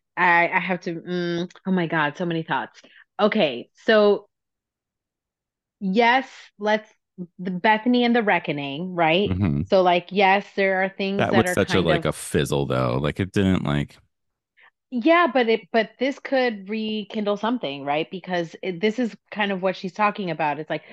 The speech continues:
Speaker 1: there's toxic behavior, right? So on the one hand, I kind of agree with her. But on the other hand, like, this is really good television.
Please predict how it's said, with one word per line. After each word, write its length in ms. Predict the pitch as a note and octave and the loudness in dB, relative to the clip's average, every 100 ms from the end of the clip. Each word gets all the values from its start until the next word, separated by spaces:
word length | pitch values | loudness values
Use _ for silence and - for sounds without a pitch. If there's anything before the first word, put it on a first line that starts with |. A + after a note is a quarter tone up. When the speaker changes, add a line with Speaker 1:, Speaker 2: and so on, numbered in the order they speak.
| - _ | -20 _
Speaker 1:
there's 260 | - F3+ F3+ | 0 0 0
toxic 580 | F3+ E3+ F3 - F3+ - | 0 0 0 -2 -4 -4
behavior, 560 | F3+ E3 D#3+ C#3+ B2 | -6 -2 -2 -2 -4
right? 280 | B2+ C3 - | -6 -8 -6
So 100 | F#3 | 0
on 160 | E3+ F3 | 2 4
the 100 | F3 | 2
one 240 | F3 F#3+ | 2 0
hand, 380 | G3+ F#3 F3 E3+ | 0 0 0 0
I 80 | D#3+ | -2
kind 300 | E3+ D#3+ D#3+ | -2 -2 -2
of 140 | D#3 - - _ | -4 -8 -20 _
agree 300 | F3+ E3+ E3 | -4 0 2
with 160 | D#3+ D3+ | 2 -2
her. 560 | D3 C#3+ D3 F#3+ B3+ - _ _ _ _ _ | -2 0 2 2 0 -6 _ _ _ _ _
But 140 | G#3 G3 | 0 2
on 160 | F#3+ | 2
the 200 | F#3 F3 - | 0 -4 0
other 260 | G#3+ C4 A#3+ | 2 2 2
hand, 360 | G3 F3 E3+ | 0 -2 -4
like, 220 | D#3+ D#3 - _ | -4 -6 -8 _
this 260 | G3 G3+ - | -4 -2 -2
is 340 | G3 F#3 F3+ _ _ _ _ _ F3 | -2 -2 -4 _ _ _ _ _ -10
really 600 | F#3+ G3 G3 F#3 E3+ D#3+ _ _ | -8 -6 -4 -4 -6 -12 _ _
good 340 | G3 F#3+ F3 - _ | 2 2 2 -2 _
television. 920 | - G#3+ C4+ A3 D3+ C#3+ C#3+ C#3 D#3+ | -4 2 4 2 0 -4 -6 -8 -12